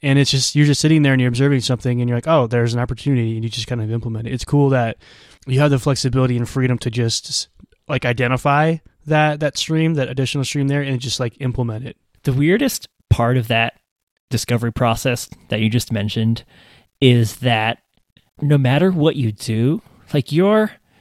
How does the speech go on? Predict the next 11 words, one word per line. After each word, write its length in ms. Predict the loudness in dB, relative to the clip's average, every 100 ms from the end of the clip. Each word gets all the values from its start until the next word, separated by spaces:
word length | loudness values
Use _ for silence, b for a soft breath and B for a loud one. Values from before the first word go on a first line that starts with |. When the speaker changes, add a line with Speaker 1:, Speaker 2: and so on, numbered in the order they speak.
| _ _ _ _ 0
Speaker 2:
there's 200 | 2 4
a 40 |
line 520 | 4 4 2 -2 -6 -10 _ _ _ -2
and 220 | 0 0
customers 460 | 0 -4 -2 0 4
are 60 | 4
on 120 | 4
one 140 | 2
side 260 | 0 -4 -4
of 120 | -6
it 160 | -8